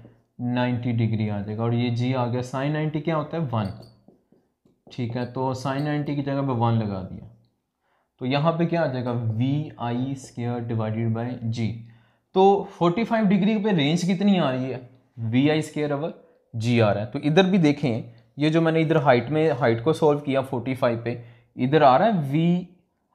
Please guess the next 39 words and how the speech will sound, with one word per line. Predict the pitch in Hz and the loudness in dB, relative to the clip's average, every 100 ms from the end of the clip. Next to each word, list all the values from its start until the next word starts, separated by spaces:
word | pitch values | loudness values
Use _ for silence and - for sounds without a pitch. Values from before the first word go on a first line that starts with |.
| _ | _
आई | 127 135 | 0 0
स्क्वायर | - 156 143 | 0 2 4
over | 139 | 2
g, | 120 117 117 - - _ _ | 2 0 -2 -10 -18 _ _
बिल्कुल | 107 104 139 143 | -4 -4 0 2
आ | 143 | 2
रहा | 143 | 2
है। | 143 - _ - | -4 -12 _ -8
तो | 151 - - _ _ - | -6 -6 -16 _ _ -2
इधर | 175 202 196 | 4 6 4
फिर | 202 220 202 | 2 2 2
वी | 143 135 185 | 0 0 2
आई | 220 226 | 4 2
स्क्वायर | - 202 196 | 0 -2 0
की | 208 175 | 0 2
जगह | 180 190 | 4 4
आर | 185 127 143 165 | 2 6 6 6
लिख | 180 | 2
सकते | - 226 196 | 0 -2 0
हैं | 160 | -2
इधर, | 131 113 - - _ _ _ 147 | -2 -4 -10 -20 _ _ _ -6
क्योंकि | 151 190 185 160 151 127 | 2 4 4 2 0 6
आपने | 143 180 190 | 6 6 2
देखा | 147 135 180 | 0 0 2
अभी | 165 113 120 170 - _ _ | 2 2 -4 -8 -16 _ _
कि | 160 | -2
ये | 156 165 175 | 2 2 4
जो | 185 | 2
वी | 143 127 160 | 2 4 4
आई | 175 | 2
स्क्वायर | 175 175 170 143 | 0 -2 2 6
आ | 113 | 6
रहा | 120 | 4
है, | 131 151 | 2 0
ये | 147 | -2
वी | 127 131 | 0 4
आई | 156 165 | 4 2
स्क्वायर, | - 156 165 160 - - _ - | 0 2 2 2 -4 -18 _ -8
वी, | 135 | -4